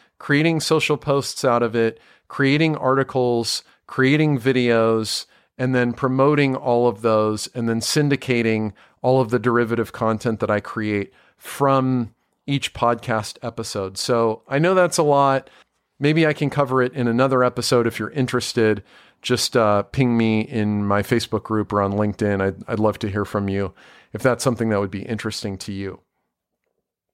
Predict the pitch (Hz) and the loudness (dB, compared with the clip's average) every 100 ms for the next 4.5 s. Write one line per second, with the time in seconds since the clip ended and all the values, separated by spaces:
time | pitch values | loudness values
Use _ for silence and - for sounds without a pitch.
0 | _ _ _ _ _ _ - 139 143 208 | _ _ _ _ _ _ -6 0 2 4
1 | 202 151 151 156 143 127 135 - 131 - | 2 2 2 2 0 0 -2 0 -2 0
2 | 117 110 107 113 123 123 143 180 165 - | 0 0 0 -2 -2 0 0 0 -4 0
3 | 147 131 - 123 135 156 160 139 139 131 | 0 0 -4 0 2 4 2 0 0 0
4 | 123 135 123 120 - | 0 -2 0 -2 -8